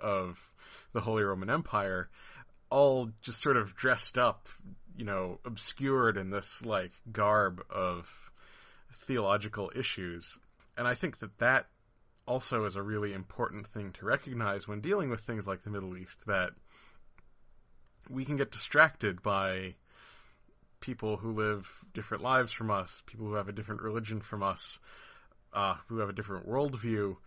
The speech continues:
that obscures the <laughs> fact that there's politics going on, even in this, even in this situation where people are talking about God and how their God is better or whatever. There's politics going on under the surface,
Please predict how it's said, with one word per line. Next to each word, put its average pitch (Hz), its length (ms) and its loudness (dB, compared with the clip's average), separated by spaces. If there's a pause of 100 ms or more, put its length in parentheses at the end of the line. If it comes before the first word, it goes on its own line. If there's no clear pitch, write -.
(520)
that 107 420 4 (1700)
obscures 135 720 0
the 117 80 -2
<laughs> - 160 -10
fact - 240 0
that 147 140 -4
there's 110 160 -2
politics 156 640 2
going 92 320 -4
on, 80 260 -6
even 123 300 0
in 110 120 -2
this, - 400 -6 (380)
even 127 240 -2
in 123 120 -2
this 117 140 -6
situation 110 720 -4
where 98 120 -4
people 107 340 -6
are 95 60 -4
talking 95 420 -6
about 92 300 -4 (840)
God 98 360 4
and 85 100 -8
how 95 160 0
their 98 180 2
God 92 240 2
is 90 100 -8
better 95 360 0
or 90 80 -4
whatever. 92 460 -2 (300)
There's 117 200 0
politics 135 500 0
going 113 240 -2
on 98 160 -2
under 92 240 -4
the 90 120 -16
surface, - 580 -2